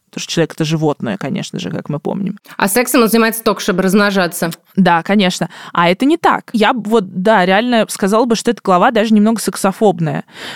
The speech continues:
Speaker 1: потому что Лапина очень много пишет о том, что вообще секс должен быть окультурен, что если мы не окультуриваем свое, а, либидо,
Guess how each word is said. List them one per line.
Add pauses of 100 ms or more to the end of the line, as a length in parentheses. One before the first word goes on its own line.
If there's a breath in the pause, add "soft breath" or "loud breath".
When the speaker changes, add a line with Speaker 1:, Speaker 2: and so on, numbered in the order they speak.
(100)
Speaker 1:
потому
что
Лапина
очень
много (220)
пишет
о
том,
что
вообще
секс
должен
быть
окультурен, (420 loud breath)
что
если
мы
не
окультуриваем
свое,
а,
либидо,